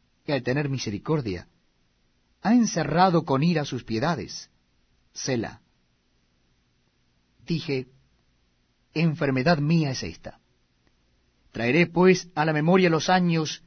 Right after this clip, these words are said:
de la diestra del Altísimo. Me acordaré de las obras de Jah.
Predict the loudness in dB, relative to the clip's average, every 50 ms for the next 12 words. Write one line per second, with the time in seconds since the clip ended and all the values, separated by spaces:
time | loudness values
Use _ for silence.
0 | _ _ _ -4 -2 0 0 0 0 0 0 0 0 0 -2 -4 -4 -2 0 0
1 | 0 0 -2 -4 -6 -6 -8 -10 -14 -14 -16 -20 _ _ _ _ _ _ _ _
2 | _ _ _ _ _ _ _ _ _ _ _ _ _ _ -10 -6 -4 0 2 4
3 | 6 8 8 8 6 6 2 0 0 0 2 2 2 2 2 4 2 0 0 -2
4 | -4 -4 -2 -2 -2 -4 -4